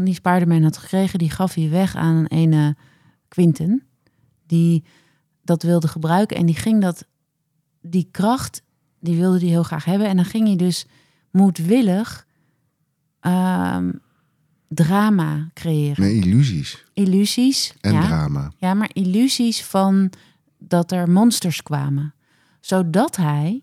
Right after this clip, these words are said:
Speaker 1: met die verborgen kracht de held kon uithangen.
Speaker 2: Maar ja, goed, ik denk dat dat ook gewoon
Speaker 1: Maar toen had ik het inzicht van, maar als de man de held moet zijn, dan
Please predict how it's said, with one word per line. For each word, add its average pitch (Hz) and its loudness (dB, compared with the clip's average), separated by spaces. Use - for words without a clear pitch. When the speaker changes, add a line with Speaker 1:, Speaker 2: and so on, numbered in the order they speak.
Speaker 1:
met 170 2
die 185 -2
verborgen 156 -6
kracht - -8
de - -4
held 196 0
kon 151 -2
uithangen. 139 -4
Speaker 2:
Maar 95 0
ja, - 2
goed, 90 0
ik 85 -6
denk 90 2
dat 80 -6
dat 85 -2
ook 80 -6
gewoon 82 -6
Speaker 1:
Maar 208 4
toen 277 6
had 202 -2
ik - -8
het - -8
inzicht 202 2
van, 180 2
maar 180 0
als 202 0
de 196 -2
man 208 4
de 175 0
held 196 2
moet 190 0
zijn, 165 -4
dan 190 2